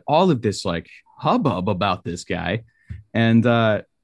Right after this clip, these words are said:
and, and, and it was sort of like, man, like, is this all happening again? Like, he's, he's, Aaron is upset.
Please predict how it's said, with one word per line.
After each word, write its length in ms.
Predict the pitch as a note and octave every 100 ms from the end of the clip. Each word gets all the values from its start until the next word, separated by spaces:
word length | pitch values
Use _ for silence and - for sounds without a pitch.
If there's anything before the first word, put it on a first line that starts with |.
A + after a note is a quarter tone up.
| _ _ _ _ _ _ _
and, 240 | A#2+ A#2 A2+
and, 200 | A#2+ B2
and 120 | B2 C#3+
it 40 |
was 180 | C#3 -
sort 220 | F#3+ A#3
of 80 | G#3+
like, 260 | D#3 B2+ -
man, 400 | B2 G#3 G3+ -
like, 200 | C#3 C3
is 120 | C3+
this 160 | D3+ G#3
all 160 | G3+ B3
happening 400 | E3+ F3+ F#3+ D#3
again? 360 | A2+ G#2+ D#3+
Like, 140 | E3+ B2+
he's, 200 | D3 -
he's, 300 | C3 B2+ -
Aaron 340 | B2 D3+ F#3 F3+
is 200 | C#3+ -
upset. 540 | B2+ A#2 - B2+ A#2+